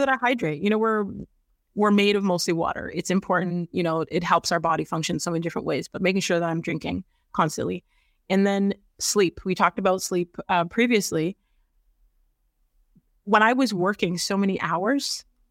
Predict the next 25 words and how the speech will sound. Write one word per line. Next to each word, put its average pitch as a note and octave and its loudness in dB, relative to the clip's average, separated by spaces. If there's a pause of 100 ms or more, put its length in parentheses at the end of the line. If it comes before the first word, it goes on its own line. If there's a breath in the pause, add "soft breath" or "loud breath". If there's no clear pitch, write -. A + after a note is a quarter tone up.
(680)
sleep - 0
was C#4 2
not G#3+ 4
a F#3+ 0
focus. - -6
It F#3 2
was F#3 0
like, E3+ 0
"Oh, F3 2
I'll F3 2
sleep - -2
when F#3 0
I G3+ 0
can." G#3+ -2
No, F#3+ 2
sleep C4 -2
is A#3+ 2
now G3+ 4
a G3 -2
priority. E3 -4
Like, F3+ 0
I G3 2
have A#3+ 2
alarms F#3+ 2
set - 0